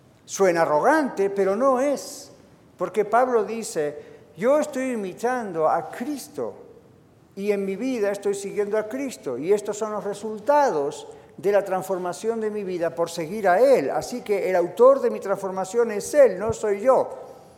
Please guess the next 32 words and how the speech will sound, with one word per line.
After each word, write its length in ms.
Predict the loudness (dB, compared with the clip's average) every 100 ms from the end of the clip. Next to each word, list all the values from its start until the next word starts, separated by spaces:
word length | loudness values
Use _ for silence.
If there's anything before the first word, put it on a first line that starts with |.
| -20 _ _
Al 140 | -2 -2
imitarme 500 | -4 2 2 2 -2
a 60 |
mí, 520 | -2 -2 -2 -4 -10 -20 -20 -6
al 100 | -6
imitar 320 | -4 0 2
lo 120 | 2
que 100 | 0
Dios 240 | 0 0 -2
hace 200 | -4 -4
en 100 | -2
mí, 300 | -2 -2 0
realmente 500 | 0 0 -2 -4 -6
están 220 | -4 -4
imitándolo 580 | -4 -2 -2 0 2 4
a 100 | 6
Él. 260 | 6 4 -8 -14 -18 -20 -20 _ _ -20 -12
Entonces 420 | -6 -4 -4 -4
Pablo 340 | 4 6 6
no 100 | 2
está 260 | -2 -2 0
en 60 | 0
una 140 | -2
situación 560 | -4 -4 -4 -4 -6 -2
de 100 | 0
orgullo, 680 | 0 -2 -2 -2 -2 -4
¿verdad? 340 | -6 -4 0 0
Porque 220 | -2 -10
eso 100 | -10
sería 240 | -6 -6
un 60 | -4
pecado. 540 | -4 2 4 4 2